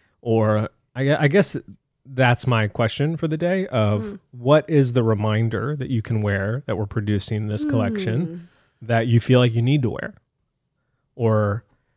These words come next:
Speaker 1: that you probably should wear, but you don't wanna wear?
Speaker 2: <laughs> 'Cause then I have to think about it.
Speaker 1: <laughs> Um, for me,
Speaker 2: Um,
Speaker 1: I'll go first if you, if
Speaker 2: okay.
Speaker 1: you want me to.
Speaker 2: Sure.
Speaker 1: So for me, I, it's this one.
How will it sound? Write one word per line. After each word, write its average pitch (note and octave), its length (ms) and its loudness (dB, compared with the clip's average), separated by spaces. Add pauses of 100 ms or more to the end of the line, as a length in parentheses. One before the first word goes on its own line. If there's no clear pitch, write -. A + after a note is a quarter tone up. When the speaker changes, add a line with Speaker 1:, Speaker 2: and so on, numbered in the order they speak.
(120)
Speaker 1:
that B2+ 100 -6
you A2 100 -2
probably A#2+ 240 0
should C#3+ 260 4
wear, A2+ 200 4
but G2+ 140 -4
you A2+ 40 -6
don't A2 180 -2
wanna A2 220 0
wear? - 300 -6
Speaker 2:
<laughs> A#3+ 840 0 (760)
'Cause G3 180 -12
then F#3 140 0
I F3 120 0
have F#3+ 160 0
to B3 120 4
think F4+ 160 6
about D#4+ 300 4
it. G#3 220 10
Speaker 1:
<laughs> E3+ 60 6
Um, C#3+ 280 8
for C#3 100 4
me, D#3+ 120 6
Speaker 2:
Um, A#3+ 300 -2
Speaker 1:
I'll D#3 140 8
go E3 80 6
first A2 260 0
if A2 100 0
you, A#2 60 4
if A3 80 -2
Speaker 2:
okay. A2+ 120 0
Speaker 1:
you A#2 60 2
want A2 120 0
me G2+ 60 -4
to. - 140 -8 (200)
Speaker 2:
Sure. G3 300 -2 (680)
Speaker 1:
So D#3 220 6
for C#3+ 160 6
me, C3+ 480 8 (120)
I, C3 600 6
it's - 160 -2
this A#2 200 2
one. C#3 220 0